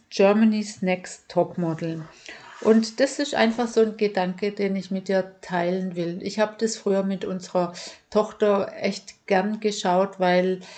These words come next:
ja, das ja schon auch immer ganz spannend und witzig war. Mich hat es immer so von der Gruppendynamik interessiert, weil sich da ja echt schnell, ja, was entwickelt. Und egal, aber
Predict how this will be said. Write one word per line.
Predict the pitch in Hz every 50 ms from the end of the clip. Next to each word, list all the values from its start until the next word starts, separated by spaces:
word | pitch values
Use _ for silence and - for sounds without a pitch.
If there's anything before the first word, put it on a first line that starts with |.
| - - _ -
ja, | - 160 170 175 180
das | 180 185 190 - -
ja | 196 180
schon | 180 - - 190 180 190 196 - - _ _ - -
auch | 185 180 180 180
immer | - 196 180 180 190 190 190
ganz | - 185 180 180 - -
spannend | - - - - 175 170 180 196 202 196 190 - -
und | - 185 185 185 180 - - _
witzig | - 175 196 202 202 - - 214 208 208 -
war. | 208 196 196 196 190 190 - - - - - - -
Mich | 196 202 202
hat | 214 208 208 214
es | 202 208 -
immer | 196 196 202 202 196
so | - 202 190
von | 190 - 190 180 185 180
der | 190 185 180
Gruppendynamik | 180 - - 220 220 220 220 220 220 220 214 202 196 185 185 185 190 196 196 190 196
interessiert, | - - 190 185 - - 190 185 185 - - 185 185 180 180 185 -
weil | 196 190 180 -
sich | - 185 180 180
da | - 185 185 180
ja | 180 180 175 180 180 180 - - -
echt | - 208 180 180 - - -
schnell, | - - - 185 180 180 180 190 185 190 - - - - - - - - - _ _ _ _ _
ja, | 170 170 165 175 180 175
was | 190 190 190 - -
entwickelt. | - 202 185 180 - - 180 - - 196 180 180 - -
Und | - 220 220 220 - - - _ -
egal, | - 208 208 - 185 170 170 170 180 180
aber | 180 185 185 208 196 -